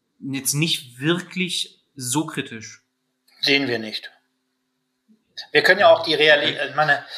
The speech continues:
Speaker 2: du hast ja, ich meine, die, wir können ja nicht die Realität,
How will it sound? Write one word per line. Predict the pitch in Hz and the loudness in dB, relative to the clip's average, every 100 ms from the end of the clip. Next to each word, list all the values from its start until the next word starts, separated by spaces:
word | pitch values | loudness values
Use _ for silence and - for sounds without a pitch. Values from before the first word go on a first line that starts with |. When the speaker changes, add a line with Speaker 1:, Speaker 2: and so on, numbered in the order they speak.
| - - - _ _ _ _ _ _ _ - | -18 -18 -20 _ _ _ _ _ _ _ 2
Speaker 2:
du | 131 | 4
hast | 185 - | 4 6
ja, | 165 156 151 - - _ _ - - - - _ _ _ _ _ _ _ _ - | 8 8 6 0 -12 _ _ -14 -12 -16 -20 _ _ _ _ _ _ _ _ -14
ich | 143 | 0
meine, | 151 143 143 | 2 2 0
die, | 139 | 2
wir | 147 | 2
können | 143 170 | 4 4
ja | |
nicht | 160 147 | 2 -2
die | 151 | 0
Realität, | 139 143 139 135 151 170 170 - | 6 6 6 0 0 2 2 0